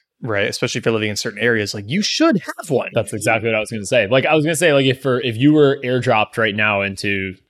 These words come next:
Speaker 2: Southside Chicago,
Speaker 1: Yeah.
Speaker 2: your number one objective should be to get a gun.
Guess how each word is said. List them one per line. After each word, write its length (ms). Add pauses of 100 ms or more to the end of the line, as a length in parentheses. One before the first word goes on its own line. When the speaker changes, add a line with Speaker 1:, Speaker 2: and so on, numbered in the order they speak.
Speaker 2:
Southside 420
Chicago, 600
Speaker 1:
Yeah. 260 (120)
Speaker 2:
your 320
number 380
one 580 (220)
objective 600
should 220
be 120
to 140
get 160
a 100
gun. 160